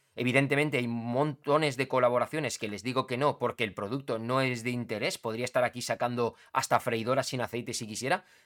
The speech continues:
pero ni lo cojo ni lo acepto porque yo lo primero que hago cuando tengo una cola-, una colaboración, el producto me tiene que interesar.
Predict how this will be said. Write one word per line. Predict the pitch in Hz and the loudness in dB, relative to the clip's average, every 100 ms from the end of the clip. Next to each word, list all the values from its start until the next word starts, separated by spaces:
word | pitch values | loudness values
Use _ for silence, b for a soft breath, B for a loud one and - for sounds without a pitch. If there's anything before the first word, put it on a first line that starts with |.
| - | -2
pero | 117 120 | 2 2
ni | 120 123 | 2 4
lo | 110 | 2
cojo | 139 151 143 | 2 0 0
ni | 113 | -2
lo | 107 | -4
acepto | - 139 185 175 | -2 -2 0 0
porque | 127 120 | -2 0
yo | 147 | 2
lo | 131 113 | 4 2
primero | 120 160 180 | 0 0 0
que | 123 | 0
hago | 113 | 0
cuando | 117 117 | 0 -2
tengo | 160 | -2
una | 165 156 | 0 0
cola-, | 156 147 | 2 2
una | 147 147 143 139 131 | 0 2 4 4 2
colaboración, | 135 123 123 120 202 220 b b - | 2 2 2 0 -2 -4 b b -4
el | 147 | -2
producto | 131 147 175 202 | 0 0 2 0
me | 160 | 2
tiene | 143 127 | 0 -2
que | |
interesar. | 117 104 107 95 | -4 -6 -6 -8